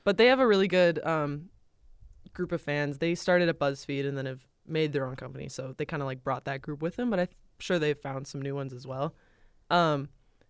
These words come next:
and then I will on occasion get into watching gamers, I'm not a video game person at all, so I guess I'm watch-, watching it more for, like, the personality of it. But,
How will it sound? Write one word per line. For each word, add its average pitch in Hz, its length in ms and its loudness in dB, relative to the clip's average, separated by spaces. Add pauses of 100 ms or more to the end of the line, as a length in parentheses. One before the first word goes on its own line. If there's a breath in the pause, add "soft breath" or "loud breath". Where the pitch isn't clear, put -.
(200)
and 196 140 4
then 190 420 4 (1000)
I 170 160 4 (440)
will 254 280 4
on 214 260 4
occasion 202 880 -2 (440)
get 175 180 -2
into 180 280 -2
watching 165 520 -4
gamers, 196 760 -4 (540)
I'm 202 220 2
not 202 200 2
a 180 40 0
video 160 300 0
game 190 220 -2
person 196 420 -4
at 156 220 -4
all, 160 400 -4
so 170 180 -6
I 156 80 -2
guess 165 160 -6
I'm 156 120 -8
watch-, 156 320 -8
watching 160 320 -8
it 151 60 -6
more 151 160 -6
for, 160 100 -6
like, 143 160 -6
the - 80 -14
personality 165 600 -4
of 220 140 0
it. 233 240 0 (680)
But, 175 420 4